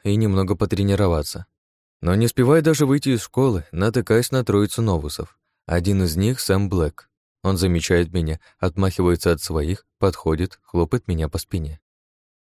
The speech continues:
«Дружище, какими пирогами тебя занесло сюда в такую рань, мазафака?»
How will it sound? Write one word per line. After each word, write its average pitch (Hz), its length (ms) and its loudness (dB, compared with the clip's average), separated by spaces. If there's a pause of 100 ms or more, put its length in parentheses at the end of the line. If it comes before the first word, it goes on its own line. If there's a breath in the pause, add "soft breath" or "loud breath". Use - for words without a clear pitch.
(120)
«Дружище, 196 1040 6
какими 208 440 4
пирогами 196 580 6
тебя 165 300 4
занесло 165 500 4
сюда 156 360 4
в - 40 -4
такую 165 380 4
рань, 180 180 6
мазафака?» 123 640 4